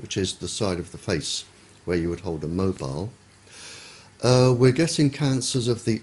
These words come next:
eye coming up. Obviously, brain tumours. In fact, brain tumours are quite, quite enormous now in, in terms of numbers. That, uh, I read a report, and I read this out in Canada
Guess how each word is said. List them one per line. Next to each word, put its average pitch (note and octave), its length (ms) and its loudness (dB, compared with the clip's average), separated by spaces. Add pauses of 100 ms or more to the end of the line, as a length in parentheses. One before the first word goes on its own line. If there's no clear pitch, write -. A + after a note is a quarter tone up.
eye E2 580 0
coming F#2 320 -2
up. G#2+ 220 -4 (120)
Obviously, B2+ 800 2 (560)
brain B2 340 4
tumours. D#2+ 420 -2
In A#2+ 80 0
fact, - 240 -2
brain C#3+ 300 2
tumours C3 480 0
are A2+ 260 2 (1900)
quite, D#3 500 -4 (340)
quite D3+ 300 -2
enormous B2+ 800 6
now D#2+ 260 0
in, F#2 160 -4
in F#2+ 140 -2
terms A2+ 260 0
of G2 120 -4
numbers. A2 560 0 (540)
That, A#2+ 640 0
uh, G#2+ 220 0
I A2+ 120 4
read B2 260 2
a F3 40 4
report, D#3 680 2
and G2+ 100 0
I G2+ 60 0
read C3 300 0
this C#3 180 -2
out A#2 180 -2
in G#2+ 140 -4
Canada F2+ 680 0